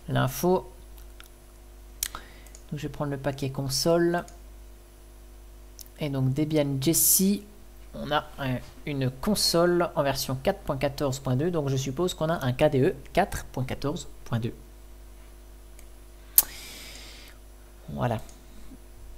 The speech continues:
Donc vous voyez, l'installation, j'ai à peine le temps de chercher la version de K D E disponible dans l'iso, que l'installation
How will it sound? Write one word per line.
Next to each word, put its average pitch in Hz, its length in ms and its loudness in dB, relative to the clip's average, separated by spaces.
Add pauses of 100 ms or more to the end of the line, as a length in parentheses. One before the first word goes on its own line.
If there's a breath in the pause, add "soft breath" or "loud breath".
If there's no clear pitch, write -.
(340)
Donc 165 120 6
vous - 20 -2
voyez, 202 320 6
l'installation, 180 840 2
j'ai 151 260 0
à 160 120 4
peine 175 340 4
le 156 100 4
temps 160 280 2
de 135 100 0
chercher 151 460 0
la 139 100 6
version 151 420 2
de 139 100 -2
K 135 140 0
D 147 160 2
E 143 140 4
disponible 135 680 2
dans 123 100 4
l'iso, 156 480 2 (120)
que 160 220 4 (800)
l'installation 156 800 4